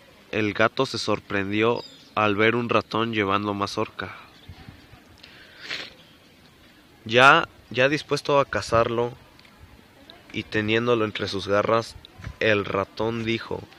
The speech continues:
"No me mates, porque tengo hijos que cuidar, y si me matas, ¿quién les dará de comer?". El gato y el ratón.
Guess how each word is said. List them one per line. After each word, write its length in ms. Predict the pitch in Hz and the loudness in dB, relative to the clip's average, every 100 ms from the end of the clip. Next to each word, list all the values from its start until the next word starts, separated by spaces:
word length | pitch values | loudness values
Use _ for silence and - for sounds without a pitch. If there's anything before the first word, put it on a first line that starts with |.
| - - - - - 117 | -20 -20 -20 -20 -18 -4
"No 160 | 131 | 0
me 120 | 147 | 2
mates, 600 | 147 151 - 160 160 - - - - - _ - - _ - | 4 2 2 0 0 -2 -18 -20 -20 -20 _ -20 -20 _ -14
porque 260 | - - 107 | -8 -6 -6
tengo 340 | - 117 123 | -2 -2 0
hijos 240 | 127 123 - | 0 -2 -4
que 120 | 120 | -8
cuidar, 480 | - 117 117 123 - - | -2 2 4 2 -2 -10
y 80 | 95 | -10
si 120 | 104 | -4
me 160 | 101 101 | -2 0
matas, 520 | 113 - 117 117 - - | 0 0 -2 -2 -8 -14
¿quién 280 | - 123 120 | -2 0 2
les 200 | 117 110 | 0 0
dará 300 | 101 92 101 | 0 2 2
de 100 | 104 | 0
comer?". 380 | - 92 95 95 - - - - - - - _ _ _ _ _ - _ _ - - - - - | -2 -6 -6 -8 -14 -18 -20 -20 -20 -20 -20 _ _ _ _ _ -20 _ _ -20 -20 -20 -12 -6
El 140 | 107 | 0
gato 300 | 117 - 139 | 0 0 0
y 100 | 131 | 0
el 120 | 110 | 0
ratón. 440 | 104 98 117 107 | 0 -2 -2 -4